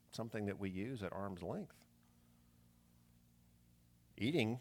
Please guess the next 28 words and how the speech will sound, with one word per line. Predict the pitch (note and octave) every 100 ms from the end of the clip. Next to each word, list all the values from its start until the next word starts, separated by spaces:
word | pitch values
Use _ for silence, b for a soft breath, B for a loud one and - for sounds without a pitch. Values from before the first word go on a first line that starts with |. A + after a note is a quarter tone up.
| -
can | - A2
become | G#2 - A#2
something | G#2 A#2+ A#2 A2+ A2+
that | A2
we | G#2+
use | A2 A#2 A2+
to | -
handle | A2 A#2+ B2+ B2
stress | - C#3 G2+ - -
and | F#2+ F2 b b b -
help | G#2 G2+
us | G#2
feel | - D3+
better | A#2 G2 F#2+
when | F#2+
we | F#2+
feel | F#2+ A2+
bad. | A#2+ E3 F3 - - b b b b b - -
And | F2+
then | B2
it | D#3+ -
begins | A2+ B2 A#2 A#2
to | -
take | A#2+ A2
over | G2+ G3 A#3 C#3+
and | F2
control | - G#2 - D3+ C4 D4
us. | F#2 - -